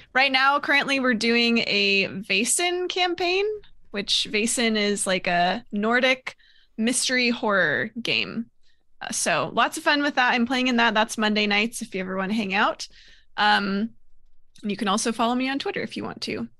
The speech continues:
That's kind of all I'm up to at the moment. And tonight, I'm playing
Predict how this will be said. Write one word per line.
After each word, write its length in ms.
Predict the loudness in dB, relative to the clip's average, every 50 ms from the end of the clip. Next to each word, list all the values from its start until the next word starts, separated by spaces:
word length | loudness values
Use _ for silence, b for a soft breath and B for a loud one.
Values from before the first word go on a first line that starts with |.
| -14 -6
That's 240 | -4 -4 -4 -4 -6
kind 180 | -6 -4 -4 0
of 60 | 0
all 160 | 2 4 4 4
I'm 180 | 4 4 4
up 140 | 2 0 0
to 200 | -2 -2 0 0
at 120 | 0 0 0
the 80 | 0
moment. 420 | 2 2 2 2 0 0 -2 -6 -12 B B B B B B
And 100 | -2 0
tonight, 460 | 2 2 2 2 2 0 -2 -8 -12 B B B B B B B B B B B B B B B 0
I'm 160 | 2 2 4
playing 520 | 4 4 4 4 4 4 4 2 2 0